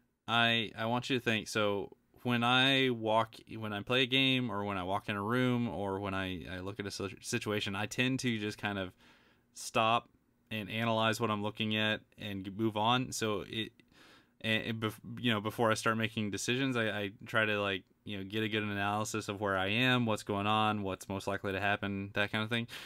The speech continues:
So I'm kinda thinking that Kirby gets the scan beam from Metroid Prime, like, just literally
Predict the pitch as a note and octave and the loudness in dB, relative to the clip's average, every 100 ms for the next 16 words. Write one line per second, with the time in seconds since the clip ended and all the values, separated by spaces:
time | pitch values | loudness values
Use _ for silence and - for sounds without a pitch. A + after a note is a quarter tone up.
0 | - - B2 E3+ G3 E3 E3 D#3 C3+ A2+ | -4 2 4 4 0 2 0 2 2 2
1 | - - B2+ C#3 C3+ A2+ - A2 A2+ - | 0 -2 0 2 0 -2 -4 -4 -4 -6
2 | - G#2+ - - G#2 A2 B2 B2 B2 C3 | -6 -4 -6 -4 -4 -2 -2 0 0 2
3 | C3+ C3 - - A2 A2 G2 G#2+ A2+ G#2 | 2 0 -2 0 2 2 0 -2 0 0
4 | - F#2+ F#2+ C3 E3+ E3 _ _ - A2+ | -2 -2 2 2 0 -8 _ _ -2 0
5 | G#2 - A2+ A2 A2+ B2 C#3+ D#3 E3+ | 0 -2 -2 0 4 6 6 6 6